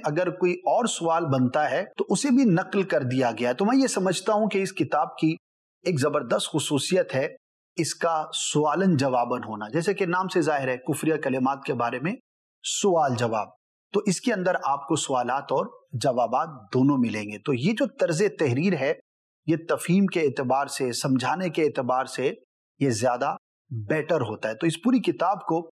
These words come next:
سوالن جوابن ترتیب دیا گیا ہے۔ پھر اس کی جو ابواب بندی ہے وہ بڑی ہی شاندار ہے، یعنی کہ جو چیپٹرز اس کے اندر ترتیب دیے گئے ہیں وہ بڑے ہی زبردست ہیں۔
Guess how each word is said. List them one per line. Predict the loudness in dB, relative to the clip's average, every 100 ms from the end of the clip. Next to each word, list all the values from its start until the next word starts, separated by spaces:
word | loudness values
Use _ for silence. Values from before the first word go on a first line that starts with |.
| _
سوالن | -8 -4 2 2 4 4
جوابن | 4 2 0 -2
ترتیب | -2 -4 -4 -8 -6 -4
دیا | -4
گیا | -4 -8
ہے۔ | -8 -4
پھر | -2 -2 -8 _
اس | -4 -4
کی | 0 0
جو | 0 -2
ابواب | -2 -2 0 2 2
بندی | 4 4 2 -2
ہے | -6 -12 _ -14
وہ | -12 -2
بڑی | 0 2
ہی | 2
شاندار | 0 -4 -8 -6 -6 -6
ہے، | -16 _ _ 0
یعنی | 2 2
کہ | 0
جو | -4 -6
چیپٹرز | -4 -4 -2 2 4
اس | 2 0
کے | 0
اندر | 0 0
ترتیب | -4 -6 0 0 2
دیے | 2 2
گئے | 0 -4
ہیں | -6 _ _ _ _ _
وہ | -4 -2
بڑے | 2
ہی | 2
زبردست | 2 0 0 -2 -4 -4
ہیں۔ | -8